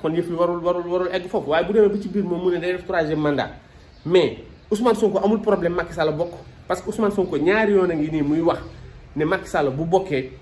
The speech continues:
du am vingt-cinq pour cent, du am trente pour cent. Waxoon na fi aussi Macky bu forcé ba def troisième mandat du gouverner. Kon dans sa tête Ousmane Sonko def na ne Macky dafa bokk.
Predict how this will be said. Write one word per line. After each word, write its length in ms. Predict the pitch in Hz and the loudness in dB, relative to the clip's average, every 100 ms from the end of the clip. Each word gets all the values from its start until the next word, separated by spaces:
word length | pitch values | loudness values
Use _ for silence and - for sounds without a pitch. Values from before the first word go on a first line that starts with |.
| - - - | -20 -20 -10
du 120 | 143 202 | -2 0
am 140 | 165 | 0
vingt-cinq 380 | 147 170 170 151 | 0 -2 -2 -6
pour 160 | - 139 | -8 -8
cent, 180 | 113 92 - - - - | -8 -12 -16 -20 -6 2
du 80 | 170 | 2
am 140 | 175 | 2
trente 240 | 180 170 170 | -2 -4 -4
pour 100 | 151 | -8
cent. 160 | - 113 | -6 0
Waxoon 240 | 214 220 196 | 2 4 2
na 60 | |
fi 100 | - | 0
aussi 240 | - - 123 - - | -4 -6 -10 -12 -10
Macky 240 | 165 196 160 | -4 -4 -2
bu 120 | 156 | -4
forcé 420 | 170 208 - 135 | -2 -2 -2 -4
ba 120 | 120 | -2
def 120 | 151 - | -4 0
troisième 360 | 180 151 135 | 2 2 2
mandat 240 | 135 127 123 | 2 0 0
du 100 | 147 | 0
gouverner. 400 | 151 156 127 95 - - - | 0 2 2 0 -12 -10 -2
Kon 180 | 196 151 | -2 2
dans 180 | 202 254 | 0 2
sa 160 | 220 | -2
tête 280 | - 151 - - - - - | -2 -6 -6 -12 -14 -14 -10
Ousmane 240 | - 175 | -4 -4
Sonko 260 | - 139 131 | -4 -4 -4
def 160 | 147 | -4
na 100 | 147 | -4
ne 80 | 127 | -4
Macky 200 | 127 127 | -4 -6
dafa 160 | - 123 | -10 -8
bokk. 200 | 113 | -10